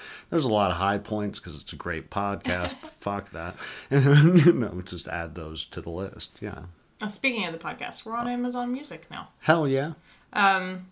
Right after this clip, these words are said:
Speaker 2: but yeah, like, I don't know.
Speaker 1: Download us on, like, six different things. It helps our numbers.
Speaker 2: Uh, rate, review, share.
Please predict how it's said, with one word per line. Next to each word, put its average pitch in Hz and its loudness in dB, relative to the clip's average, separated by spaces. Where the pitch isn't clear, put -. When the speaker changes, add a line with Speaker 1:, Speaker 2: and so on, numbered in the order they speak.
Speaker 2:
but 247 -2
yeah, 240 2
like, - -4
I 208 2
don't 131 6
know. 131 4
Speaker 1:
Download 127 2
us 117 0
on, 107 -2
like, 95 -4
six - -2
different 90 -6
things. 80 -6
It 76 -8
helps 90 -4
our 78 -8
numbers. 78 -10
Speaker 2:
Uh, - -10
rate, 208 -2
review, 196 -6
share. 156 -6